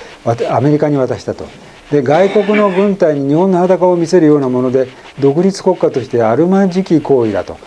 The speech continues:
いう話が書いてあるんですね。ところがね、これね、国会で追及されてもね、結構すんなり、なんか、あの、当時佐藤栄作、う、首相ですけど、まあ、やむを得ないんじゃないかっていう話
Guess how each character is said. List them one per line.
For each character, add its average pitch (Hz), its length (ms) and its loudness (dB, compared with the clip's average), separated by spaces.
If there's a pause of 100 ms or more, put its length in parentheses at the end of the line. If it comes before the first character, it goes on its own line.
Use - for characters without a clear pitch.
(220)
い 143 120 2
う 160 100 4
話 139 320 0
が 113 80 -2
書 110 140 -2
い 104 40 -2
て 98 80 -8
あ 87 40 -6
る - 40 -8
ん 90 40 -10
で 95 60 -10
す 107 60 -6
ね。 165 240 0 (460)
と 214 100 0
こ 277 120 2
ろ 285 80 4
が 202 120 2
ね、 131 140 -4
こ 147 120 2
れ 147 80 0
ね、 139 220 0 (420)
国 175 140 -2
会 240 220 0
で 226 100 -2
追 226 160 -2
及 220 160 2
さ 202 140 2
れ 208 80 2
て 202 80 2
も 139 100 -2
ね、 110 180 -6 (240)
結 254 140 2
構 - 160 0
す - 160 -4
ん 208 80 4
な 226 140 4
り、 127 240 0 (680)
な 170 120 0
ん 160 80 0
か、 131 200 4
あ 127 60 2
の、 123 300 2
当 202 160 4
時 139 120 -2
佐 190 160 -2
藤 147 220 4
栄 160 60 2
作、 143 300 -2
う、 147 40 -8 (500)
首 143 240 4
相 143 240 2
で 127 100 2
す 123 100 -12
け 107 80 -4
ど、 101 160 -6 (500)
ま 165 420 0
あ、 247 80 -8
や 123 100 0
む 151 100 2
を - 20 4
得 220 100 2
な 190 100 2
い - 40 -2
ん - 20 -8
じ 113 60 -4
ゃ 110 40 -2
な 110 100 0
い 107 40 -4
か 104 80 0
っ 95 40 -4
て - 120 -8
い 107 40 0
う 95 40 -4
話 120 240 0